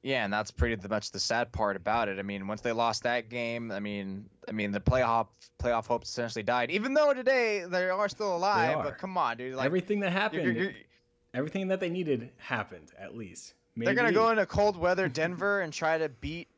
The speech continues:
Speaker 1: Denver, who's been surging, who is looking probably better than the Raiders, and they're gonna have to have the Steelers lose, Tennessee lose, Indy to win, and somehow have the strength of schedule win, uh, better the Steelers, which means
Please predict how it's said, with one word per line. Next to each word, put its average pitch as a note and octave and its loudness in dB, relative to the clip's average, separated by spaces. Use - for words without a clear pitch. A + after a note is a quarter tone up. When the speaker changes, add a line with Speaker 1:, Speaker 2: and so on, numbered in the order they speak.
Speaker 1:
Denver, E3+ 0
who's C#3+ -4
been C3+ -4
surging, F3 2
who C3+ -2
is A2+ -8
looking D3 2
probably C#3+ 2
better D3+ -2
than C#3 -2
the C3+ -2
Raiders, D3+ 2
and A#2+ 0
they're B2 0
gonna C3 0
have B2 0
to - -8
have A#2+ -2
the G2+ -10
Steelers C#3+ 0
lose, A#2 -4
Tennessee C#3+ -2
lose, A#2 -4
Indy F#3 4
to F3 6
win, D3+ 2
and G3 2
somehow F3 0
have E3 2
the D3 -2
strength D#3 -6
of B2 -10
schedule D3+ -2
win, B2 -6
uh, C3 2
better C3+ 2
the B2+ -6
Steelers, D#3 -2
which A#2 -8
means C3+ -4